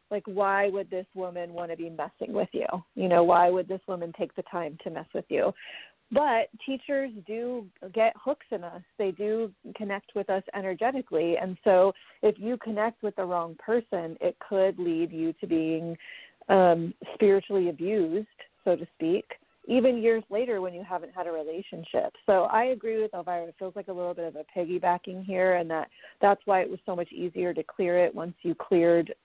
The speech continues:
what was actually happening. But to me, it feels like this probably has more to do, it has less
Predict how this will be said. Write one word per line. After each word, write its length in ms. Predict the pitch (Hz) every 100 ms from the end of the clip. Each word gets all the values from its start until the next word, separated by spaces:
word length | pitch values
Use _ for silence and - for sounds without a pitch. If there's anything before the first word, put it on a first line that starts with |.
| -
what 160 | 175 170
was 120 | 180 -
actually 680 | - 175 - 180 170 165 156
happening. 640 | - 156 - 202 233 262 269 - - -
But 140 | 208
to 100 | 240
me, 180 | 226 247
it 160 | 202 185
feels 180 | 202 196
like 240 | 185 160
this 200 | 156 190 190
probably 600 | - 185 226 285 214 180
has 160 | 180 175
more 180 | 175 175
to 140 | 170 175
do, 380 | 170 160 160 - _ _ -
it 40 | 208
has 160 | 214 165
less 280 | 175 220